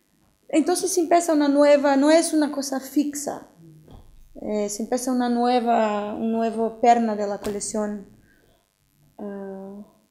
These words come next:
que, que es bueno desenvolver también. No sé más qué falar.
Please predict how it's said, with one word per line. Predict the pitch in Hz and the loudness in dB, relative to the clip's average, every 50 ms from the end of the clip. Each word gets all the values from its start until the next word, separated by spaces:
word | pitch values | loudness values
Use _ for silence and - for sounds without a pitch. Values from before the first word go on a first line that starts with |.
| _ _ _ _ _ _ _ _ _ _ _ _ _ _ _ _ _ _ _ _ 269 - - - | _ _ _ _ _ _ _ _ _ _ _ _ _ _ _ _ _ _ _ _ -20 -18 -12 -10
que, | 254 - - | -10 -8 -4
que | - 240 | -2 -2
es | 233 220 208 | -2 0 -2
bueno | 240 226 226 226 214 208 202 208 - - - 202 | -2 0 0 -2 -2 -4 -6 -8 -10 -12 -12 -10
desenvolver | 190 202 202 220 208 202 208 202 208 202 | -10 -8 -6 -6 -4 -4 -6 -6 -8 -8
también. | - - 214 202 202 202 196 196 208 208 _ _ _ _ _ _ _ _ _ - | -10 -10 -12 -12 -12 -12 -14 -14 -18 -20 _ _ _ _ _ _ _ _ _ -14
No | 247 | -12
sé | - - 254 | -10 -10 -8
más | 240 240 240 233 - | -8 -8 -10 -12 -12
qué | - - 262 226 233 - | -14 -14 -16 -16 -14 -14
falar. | 233 226 233 226 | -14 -14 -14 -16